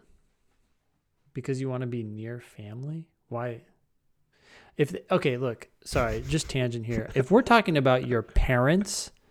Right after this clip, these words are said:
Speaker 1: and you wanna be close to your parents, I would say you are actually the prime candidate to move away
Speaker 2: <laughs>
Speaker 1: because you seem to be too attached. We have to become an adult at some point. And I'm sorry, but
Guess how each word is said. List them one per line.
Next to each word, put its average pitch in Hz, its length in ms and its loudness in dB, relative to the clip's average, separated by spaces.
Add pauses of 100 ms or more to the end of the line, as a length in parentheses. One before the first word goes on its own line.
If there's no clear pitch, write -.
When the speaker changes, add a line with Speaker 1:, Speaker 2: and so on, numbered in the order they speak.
(240)
Speaker 1:
and 147 140 4
you 147 80 6
wanna 143 260 6
be 131 140 6
close 143 560 4
to - 180 0
your 131 160 4
parents, 156 760 2 (380)
I 147 80 4
would 180 160 8
say 175 160 6
you 156 280 6
are 135 120 4
actually 143 400 2
the 127 80 0
prime 143 380 -2
candidate 127 580 -4
to - 100 -6
move 131 340 2
away 107 500 0 (180)
Speaker 2:
<laughs> - 200 -6
Speaker 1:
because 131 320 0
you 139 100 2
seem 165 500 2
to 147 120 -4
be 131 160 -2
too 147 260 -2
attached. 123 560 -6
We 143 260 4
have 156 380 8
to 170 80 -2
become 147 420 6
an 139 80 2
adult 139 440 2
at 120 160 -6
some 143 280 0
point. 139 400 4 (800)
And 139 280 0
I'm 143 220 0
sorry, 151 640 8 (400)
but 131 380 2